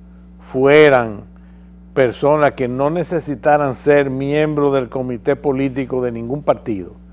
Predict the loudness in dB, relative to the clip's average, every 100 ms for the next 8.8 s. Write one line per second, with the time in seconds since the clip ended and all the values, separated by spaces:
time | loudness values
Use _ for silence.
0 | -20 -20 -20 -20 -14 -8 -6 -4 -6 -6
1 | 0 6 10 10 6 2 -6 -20 -20 -20
2 | -18 -8 -2 -2 0 -4 -4 -2 0 0
3 | 0 0 0 -2 -2 4 8 10 8 4
4 | -6 -10 -6 -6 0 2 2 -2 -10 -10
5 | -12 -6 0 2 2 0 -2 -2 0 -4
6 | -4 -6 -6 -14 -20 -20 -20 -20 -20 -20
7 | -20 -20 -14 -6 -4 0 0 2 0 2
8 | 0 -4 -4 0 2 4 2